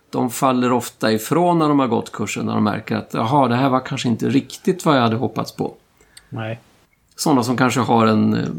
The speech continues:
Speaker 1: viss teori eller en viss föreställning om vad fenomenet är, och så är vi väldigt neutrala och, eh, ja, faktabaserade.
Speaker 2: Ja.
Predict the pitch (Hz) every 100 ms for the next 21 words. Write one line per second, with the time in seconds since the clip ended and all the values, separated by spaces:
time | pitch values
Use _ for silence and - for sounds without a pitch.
0 | - - - 139 117 - 135 127 120 117
1 | 117 113 110 113 - 120 110 - 120 120
2 | 110 104 107 107 113 107 107 107 107 120
3 | 117 101 101 123 113 107 107 110 104 107
4 | 104 101 - 127 131 117 104 110 110 -
5 | - - 110 - - - - _ _ _
6 | - - - - - 127 - - - -
7 | - - 123 123 - - 131